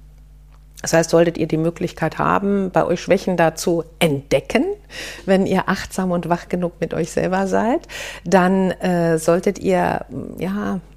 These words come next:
euch da schlau machen, sei es in Podcasts, sei es in Webinaren, Seminaren, wie ihr digital, aber auch so empathischer rüberkommt.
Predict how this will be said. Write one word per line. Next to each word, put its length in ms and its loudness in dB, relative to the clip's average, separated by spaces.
euch 300 -4
da 340 -4
schlau 340 0
machen, 540 -2
sei 240 0
es 280 -6
in 280 0
Podcasts, 800 -4
sei 300 0
es 460 -2
in 340 -4
Webinaren, 640 2
Seminaren, 1000 -2
wie 280 -2
ihr 560 -4
digital, 960 -4
aber 300 -4
auch 140 -8
so 440 -4
empathischer 920 -8
rüberkommt. 680 -2